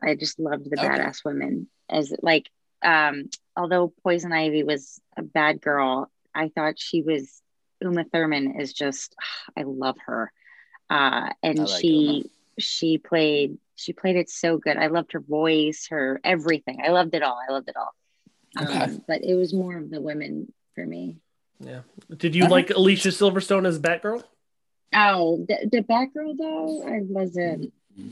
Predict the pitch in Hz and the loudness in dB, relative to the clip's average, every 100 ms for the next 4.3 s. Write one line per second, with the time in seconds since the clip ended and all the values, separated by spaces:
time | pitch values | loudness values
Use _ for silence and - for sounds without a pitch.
0 | - - 123 127 - - 190 - - - | -16 -20 -18 -12 -8 -4 0 0 0 -4
1 | - - 107 - - 107 - 95 85 87 | -6 -2 -2 0 2 2 4 2 4 2
2 | 85 82 101 87 277 330 226 196 208 226 | 0 2 4 6 6 6 4 4 6 6
3 | 214 180 196 233 - 226 170 175 92 98 | 6 6 6 6 4 4 4 0 0 2
4 | 110 - - | 2 2 -4